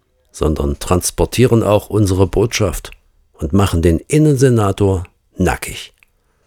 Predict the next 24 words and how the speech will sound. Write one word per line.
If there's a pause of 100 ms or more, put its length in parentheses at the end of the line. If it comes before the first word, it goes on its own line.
(400)
Eine
Kissenschlacht
mit
tausend
Menschen
ist
kein
größeres
Theater
als
das
Gefahrengebiet,
in
dem
sie
stattfindet. (880)
Freilich
sind
Tannenbaum-Lagerfeuer
mit
angeschlossener
Elektroparty
auf
Kreuzungen